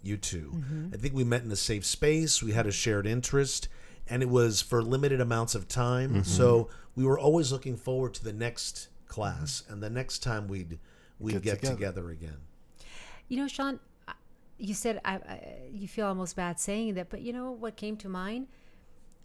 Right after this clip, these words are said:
Speaker 2: Our friends, maybe at some time, at some point in our life, in different stages of our life, take over from our parents.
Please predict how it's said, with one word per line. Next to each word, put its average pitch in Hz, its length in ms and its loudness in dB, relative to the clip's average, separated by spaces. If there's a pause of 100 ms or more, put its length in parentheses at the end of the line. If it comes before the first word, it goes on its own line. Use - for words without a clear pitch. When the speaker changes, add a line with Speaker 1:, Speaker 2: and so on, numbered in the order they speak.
(140)
Speaker 2:
Our 208 140 0
friends, 254 680 -4 (840)
maybe 220 400 2
at 190 160 -4
some 208 220 -2
time, 196 400 -2 (580)
at 190 140 -6
some 214 120 -2
point 202 200 0
in 190 120 -2
our 165 220 -2
life, 165 300 -4
in 170 60 -2
different 165 240 -6
stages 175 340 -4
of 160 100 -4
our 151 140 -4
life, 147 260 -4 (480)
take 190 240 -4
over 185 240 -2
from 170 220 -4
our 151 100 -4
parents. 175 640 -2